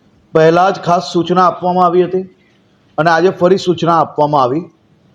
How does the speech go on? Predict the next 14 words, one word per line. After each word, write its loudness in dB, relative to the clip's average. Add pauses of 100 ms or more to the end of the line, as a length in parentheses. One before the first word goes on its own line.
(480)
કે 4
કોઈ 4
બી -2
વ્યક્તિ 0 (1160)
ભૂલથી 2
બી, -2 (840)
એક 2
બી -4
બેગુનાહ 2
વ્યક્તિ 2
આમાં 2 (120)
ફસાવો 0 (140)
ના 0
જોઈએ. -14